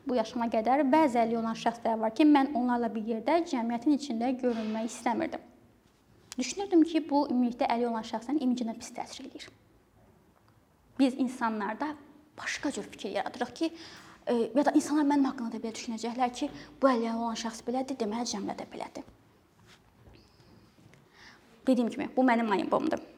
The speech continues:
Amma bu ayıbı yaşadanlar da tək mən deyiləm. Bu ayıbı yaşadan qurumlar var, şəxslər var, media var <laughs> ki, onlar durmadan insanları,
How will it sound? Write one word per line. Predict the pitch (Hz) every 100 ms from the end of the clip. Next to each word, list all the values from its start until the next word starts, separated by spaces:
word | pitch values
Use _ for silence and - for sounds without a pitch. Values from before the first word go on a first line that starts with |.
| - - - - - -
Amma | 247 285 247
bu | 453
ayıbı | 320 214 233
yaşadanlar | 226 - 226 208 214 220 247 240
da |
tək | 226 233 - -
mən | 226 220 220
deyiləm. | 220 202 214 - - - - _ _ - - -
Bu | 262
ayıbı | 240 240
yaşadan | 233 226 214 214 208
qurumlar | 196 190 202 254 240
var, | 247 240 240 240 - - -
şəxslər | - 196 - - 240 240
var, | 233 233 240 - - -
media | - 226 254 220 240
var | 220 247 254 - - - - _ _
<laughs> | _ - - 294 -
ki, | -
onlar | 254 247 247 240 269 381 381 - - 220 -
durmadan | 269 247 220 214 240 311
insanları, | 226 - 226 220 220 196 254 311